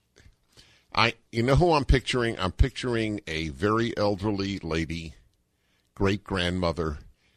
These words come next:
in, in, uh, in Flatbush. <laughs> That's right. That may well be. That may well be.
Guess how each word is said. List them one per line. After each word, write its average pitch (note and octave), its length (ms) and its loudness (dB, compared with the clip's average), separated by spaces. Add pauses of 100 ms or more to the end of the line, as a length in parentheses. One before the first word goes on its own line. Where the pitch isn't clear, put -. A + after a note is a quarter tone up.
(280)
in, F#2 400 -2 (480)
in, E2+ 320 -6
uh, D#2 180 -6
in F2 120 -10
Flatbush. - 580 -4 (800)
<laughs> - 720 -12
That's - 200 -4
right. A3+ 280 0 (580)
That B2+ 160 2
may C3 160 2
well C3 300 2
be. G#2+ 380 -2 (640)
That G2 200 0
may G#2+ 200 -2
well G#2 300 2
be. D#2+ 320 -4